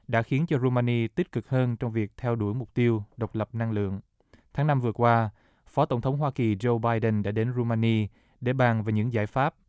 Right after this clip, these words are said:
nhằm phá vỡ sự lệ thuộc năng lượng của Âu Châu đối với Nga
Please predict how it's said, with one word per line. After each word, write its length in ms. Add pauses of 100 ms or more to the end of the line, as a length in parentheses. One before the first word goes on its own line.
nhằm 320
phá 220
vỡ 240
sự 140
lệ 140
thuộc 220
năng 160
lượng 260
của 100
Âu 120
Châu 280
đối 140
với 120
Nga 380